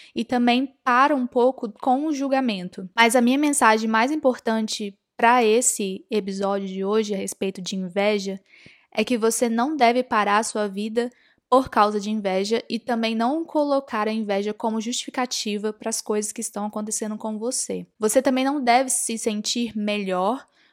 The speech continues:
ou mais gostosa, mais maravilhosa, mais linda, porque os outros sentem inveja de você, porque isso não pode ser um combustível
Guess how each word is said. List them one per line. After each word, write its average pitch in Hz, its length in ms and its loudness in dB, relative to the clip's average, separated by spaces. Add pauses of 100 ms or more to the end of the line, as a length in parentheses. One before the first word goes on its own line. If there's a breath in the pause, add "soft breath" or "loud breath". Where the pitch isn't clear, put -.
ou 208 260 0
mais 208 420 -2
gostosa, 196 760 -4
mais 185 200 -4
maravilhosa, 185 680 -4
mais 185 260 -6
linda, 208 300 -4
porque - 220 -10
os 220 180 -2
outros 214 260 -2
sentem 226 280 -4
inveja 214 360 -2
de 202 120 -6
você, 196 360 -4
porque - 320 -6
isso 220 240 -4
não 240 160 -2
pode 233 280 0
ser 233 120 -2
um 226 80 -6
combustível 247 1040 -2